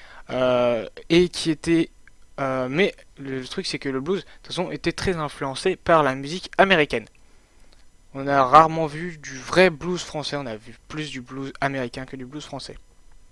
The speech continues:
Donc on pouvait retrouver le blues dans le cinéma. Euh, donc, euh, par exemple le film Cross-, euh, Crossard. Et il y en a bien d'autres. Euh, les principaux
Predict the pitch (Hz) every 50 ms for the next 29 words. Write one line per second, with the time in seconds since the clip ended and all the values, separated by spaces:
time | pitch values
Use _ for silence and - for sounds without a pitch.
0 | - - - - - - - - - - - - - - - _ - - - -
1 | - - - - - - - - - - - 151 139 165 160 165 220 226 - -
2 | - 175 160 147 127 156 208 220 196 156 - 131 123 120 - - - 185 170 139
3 | 131 135 175 - - - - - - - - _ - - - - - - - -
4 | - - - - - - 135 127 123 120 117 117 113 113 110 101 98 - - -
5 | - - - - _ - - - - - 143 147 160 147 - - 147 143 131 -
6 | 143 139 143 135 151 156 147 - - - - - 139 147 147 - - 160 170 165
7 | 151 131 - - - - - - - - 202 190 - - 156 135 - - - -
8 | 147 143 143 139 139 139 135 131 135 - - - 185 175 - 135 123 143 135 113
9 | 117 - - - - _ _ _ - - - - - _ - _ - - - -
10 | - - - - - - - - - - - - - - - - - _ - -
11 | - - - - - - - - - 139 127 127 123 117 117 117 143 139 131 147
12 | 110 - - - - - - - - - - - - - - - - - - 135
13 | 131 131 131 127 127 123 - - - - 151 151 151 - - 180 180 170 - -
14 | 175 - - 170 170 170 165 160 160 151